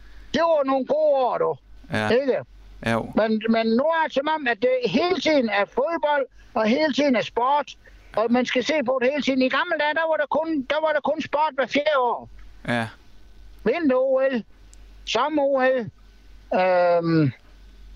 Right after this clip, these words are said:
Speaker 1: og så var der landstævne.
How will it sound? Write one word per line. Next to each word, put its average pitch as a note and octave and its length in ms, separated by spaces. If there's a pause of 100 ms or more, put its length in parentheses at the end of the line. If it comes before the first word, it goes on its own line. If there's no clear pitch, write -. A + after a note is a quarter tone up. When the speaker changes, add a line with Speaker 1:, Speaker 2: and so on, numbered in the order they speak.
(320)
Speaker 1:
og G3 300 (460)
så A3+ 120
var B3 220
der E3 420 (560)
landstævne. A#3+ 960